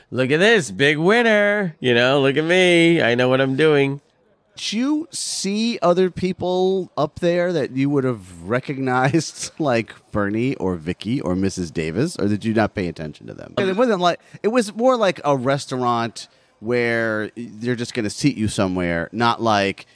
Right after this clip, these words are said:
Speaker 2: "Here's your assigned seat." You know,
Speaker 1: Right.
Speaker 2: Trotter is stuck with those people. He's stuck with Vicky. He's stuck with Bernie, for better or worse, right?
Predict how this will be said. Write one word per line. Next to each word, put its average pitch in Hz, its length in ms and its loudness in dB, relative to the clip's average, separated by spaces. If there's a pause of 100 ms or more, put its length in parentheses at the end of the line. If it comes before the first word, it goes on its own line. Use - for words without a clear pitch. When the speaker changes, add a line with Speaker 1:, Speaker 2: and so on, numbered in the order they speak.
(320)
Speaker 2:
"Here's 131 300 0
your 117 120 -2
assigned 107 640 -2
seat." - 460 -2 (240)
You 95 100 -12
know, 90 140 -6
Speaker 1:
Right. 120 160 2
Speaker 2:
Trotter 101 200 -2
is 92 80 -6
stuck - 300 -4
with 123 120 -8
those 104 200 -4
people. 123 460 -4 (200)
He's 156 140 -4
stuck 175 240 -2
with 131 140 -4
Vicky. 104 500 -2
He's 131 220 -4
stuck - 260 -4
with 117 240 -4
Bernie, 90 380 -2
for 101 260 -2
better 104 240 0
or 92 140 -2
worse, 92 380 -6
right? 98 280 -4